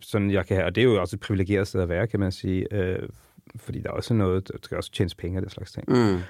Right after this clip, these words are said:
Speaker 1: Men lige nu er det helt klart, altså, det skal være noget, der giver mening for mig at lave.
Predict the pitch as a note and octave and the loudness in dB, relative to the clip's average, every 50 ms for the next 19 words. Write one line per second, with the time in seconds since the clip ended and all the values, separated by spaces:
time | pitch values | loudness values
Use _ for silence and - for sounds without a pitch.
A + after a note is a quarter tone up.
0 | - _ - A2 G#2+ G#2+ G#2+ G#2+ A2+ C3+ D3+ D#3 D3+ C3+ A#2 G#2+ G#2+ G#2 G#2 G#2 | -8 _ 2 4 4 4 4 4 6 6 6 6 6 6 6 6 6 6 6 4
1 | F#2+ F#2+ E2 F#2+ B2+ A#2+ G#2+ - - G2 F2+ C#2+ - - - - - - _ _ | 4 2 2 2 2 0 0 -2 -2 0 0 0 -2 -6 -16 -20 -20 -20 _ _
2 | - G#2 G#2+ G2 F#2 - - F#2+ G2 - - - F#2 F#2 G2+ A2+ A#2+ A2+ G2+ G2 | -4 -2 0 0 0 -2 -4 -4 -4 -4 -2 0 2 4 4 4 4 4 4 4
3 | G2+ F#2 F#2 - _ _ _ _ _ - - - G#2+ F2+ F#2 F2+ F2 F2 G2 G#2 | 2 0 -2 -4 _ _ _ _ _ -8 -2 2 2 2 2 2 2 2 2 0
4 | G2 - - G2+ F2 E2+ E2+ E2 E2 F2 - F#2+ - F#2 E2 D#2+ E2 F2 G2 | 0 0 0 0 0 0 0 -2 -2 -2 -4 -4 -2 -2 -2 -2 -2 -2 -4